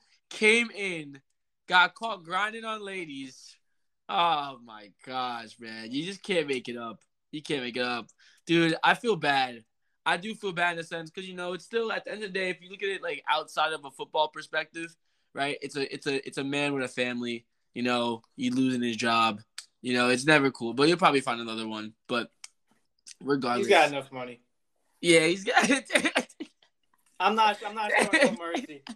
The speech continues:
Speaker 2: See, I, Eric, I gotta disagree with you. This is, I say it's a
Speaker 1: Yo,
Speaker 2: big deal,
Speaker 1: he's
Speaker 2: but even though he's got a family, all that stuff, he did this to himself at the end of the day. He was the person who went out to the clubs. It was going up against the women. He made his choices,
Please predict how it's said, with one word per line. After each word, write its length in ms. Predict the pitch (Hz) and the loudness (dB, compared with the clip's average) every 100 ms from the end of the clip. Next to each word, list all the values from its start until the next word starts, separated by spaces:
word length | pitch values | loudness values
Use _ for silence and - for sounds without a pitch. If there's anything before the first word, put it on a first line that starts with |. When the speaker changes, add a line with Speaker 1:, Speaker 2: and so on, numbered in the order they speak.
| _ _ _ | _ _ _
Speaker 2:
See, 240 | 208 196 - - - 180 - - _ _ _ _ | -2 -2 -4 -10 -10 -10 -14 -16 _ _ _ _
I, 60 | 196 | -4
Eric, 160 | 220 220 | -2 0
I 80 | |
gotta 220 | 233 233 226 | -2 -2 -6
disagree 360 | 202 _ 175 | -16 _ -12
with 140 | 175 170 | -12 -10
you. 140 | 165 | -12
This 160 | 165 - | -12 -12
is, 160 | 180 165 131 - - - _ | -12 -12 -20 -20 -20 -20 _
I 160 | 208 262 | -6 -4
say 160 | 262 | -6
it's 100 | 254 | -4
a 20 | - | 6
Speaker 1:
Yo, 220 | 185 339 | 8 8
Speaker 2:
big 100 | 269 | 4
deal, 100 | 320 | -2
Speaker 1:
he's 240 | 330 - _ _ | -4 -14 _ _
Speaker 2:
but 200 | 233 220 | -6 -6
even 180 | 247 262 | -8 -10
though 120 | 254 247 | -6 -4
he's 100 | 240 | -4
got 180 | 226 208 220 | -4 -6 -8
a 40 | |
family, 360 | 214 185 180 185 | -10 -10 -10 -10
all 160 | 175 | -10
that 100 | 175 | -10
stuff, 240 | 175 180 180 | -12 -16 -16
he 180 | _ 277 | _ -16
did 160 | 311 269 | -14 -12
this 120 | 254 247 | -12 -12
to 140 | 220 | -12
himself 460 | 180 - 180 147 139 | -12 -8 -6 -6 -10
at 80 | 143 | -8
the 80 | |
end 100 | 160 | -8
of 60 | 151 | -8
the 80 | 147 | -10
day. 280 | 147 139 135 _ _ _ | -8 -8 -12 _ _ _
He 200 | 220 294 | -14 -10
was 160 | 320 285 | -10 -10
the 80 | 262 | -6
person 420 | 247 220 214 196 | -4 -4 -6 -12
who 160 | 202 185 | -12 -8
went 160 | 180 | -6
out 220 | 196 214 | -4 -6
to 60 | 220 | -8
the 80 | 247 | -14
clubs. 580 | - 202 190 180 185 _ _ | -8 -6 -4 -6 -14 _ _
It 80 | - | -8
was 180 | 160 165 | -6 -6
going 380 | 156 202 220 214 - | -6 -4 -4 -8 -6
up 220 | 202 - | -8 -8
against 320 | 196 208 214 | -6 -6 -4
the 80 | 240 | -6
women. 380 | 220 202 185 180 | -6 -8 -10 -12
He 180 | 202 269 | -12 -8
made 240 | 285 277 | -8 -8
his 160 | 262 - | -10 -10
choices, 520 | - 208 202 196 | -6 -4 -6 -8